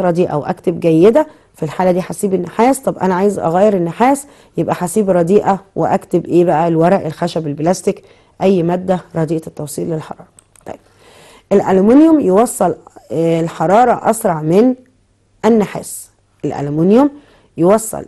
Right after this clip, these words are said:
الحرارة أسرع من النحاس. طبعًا الكلام ده إيه؟ آه، خطأ، لأن النحاس هو أسرع المعادن في توصيل الحرارة. طيب أنا لازم أصححها، أصححها إزاي؟ هن-،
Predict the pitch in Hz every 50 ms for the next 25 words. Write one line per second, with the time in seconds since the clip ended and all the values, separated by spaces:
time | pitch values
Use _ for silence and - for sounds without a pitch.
0 | _ - 156 151 - - 156 175 190 196 180 156 156 - - 185 208 - - 180
1 | 170 156 151 156 160 190 233 277 262 - - _ _ _ _ _ _ - 214 226
2 | 214 185 - - 127 - - - - _ _ _ _ _ _ - - 208 196 190
3 | 196 196 196 - - 156 - - - 160 165 185 196 175 160 131 104 156 156 151
4 | - _ _ _ _ _ _ _ _ - 151 160 156 151 151 143 147 147 - 190
5 | 185 - 285 285 - - _ _ _ _ - _ _ - 165 185 202 196 180 180
6 | 175 165 - - 247 285 277 - - 208 175 175 - - - 294 - - 294 247
7 | 214 202 196 190 190 185 190 220 254 240 277 285 254 - 254 254 - 214 185 170
8 | - - 262 247 233 208 - - 175 156 143 139 - _ _ _ _ _ _ -
9 | - - _ _ - 180 175 170 - - - 185 180 175 165 123 123 190 214 214
10 | 240 254 247 240 - 240 226 - - 262 240 - - 147 - _ - - 170 -
11 | 160 - - 196 202 - - 202 185 156 160 180 175 165 156 165 - _ _ _
12 | _ _ _ _ _ _ - - 170 160 170 180 165